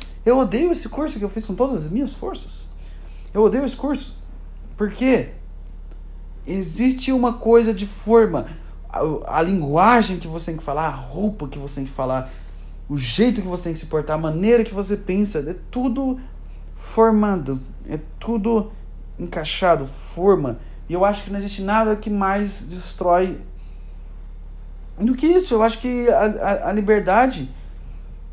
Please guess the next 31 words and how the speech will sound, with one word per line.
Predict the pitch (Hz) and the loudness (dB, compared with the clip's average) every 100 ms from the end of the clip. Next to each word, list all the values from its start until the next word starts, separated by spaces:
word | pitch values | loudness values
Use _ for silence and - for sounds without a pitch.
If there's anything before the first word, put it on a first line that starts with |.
| - - - - - - - | -14 -14 -14 -14 -14 -12 -6
é | 170 | -4
sobre | - 214 214 | 0 2 2
você, | 214 220 214 - | 0 -2 -4 -6
a, | 175 - | -6 -4
não, | 170 220 240 | 2 2 2
a, | - | 0
a, | 170 175 185 - | 0 -2 -4 -6
a | |
primeira | - 190 226 311 | -6 2 4 4
liberdade | 165 147 127 156 180 123 - | 2 2 4 4 4 -2 -8
é | 147 | -8
sobre | - 180 | -6 -4
a | |
liberdade | 170 156 170 175 | -2 0 0 -2
de, | 160 139 | -8 -10
de | 165 | -8
você | 170 170 175 | -6 -6 -8
ser | - 180 | -6 -6
seu, | 185 180 170 147 - 139 151 - - | -4 -4 -6 -8 -12 -12 -12 -14 -12
você | 147 160 170 | -10 -10 -10
ser | 165 | -2
autêntico. | 180 180 196 170 - - - - - | -2 0 -2 -2 -8 -14 -14 -14 -4
É | 139 | 2
a | |
liberdade | 160 170 170 180 | 2 6 8 6
de | 180 | 4
você | 180 180 | -2 -2
ser | 185 190 | 0 0
o | |
que | - 311 | 0 2
você | 247 208 190 196 196 | 4 4 6 6 6